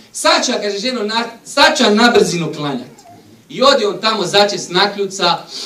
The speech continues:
a cijelo vrijeme krompirača ko maksus da ide dim ispod njegovog nosa. I on samo konta koliko će mu djeca pojest prije nek što on dođe.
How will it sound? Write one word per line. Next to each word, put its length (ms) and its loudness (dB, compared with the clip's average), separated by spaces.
a 140 -12
cijelo 400 -4
vrijeme 560 0
krompirača 540 -6
ko 140 -8
maksus 440 -2
da 60 6
ide 220 4
dim 240 -6
ispod 260 -12
njegovog 300 -12
nosa. 400 -14
I 160 0
on 280 2
samo 340 -4
konta 640 -4
koliko 360 0
će 140 -10
mu 80 -10
djeca 420 -8
pojest 260 -6
prije 160 -10
nek 100 -10
što 160 -14
on 140 -8
dođe. 360 -12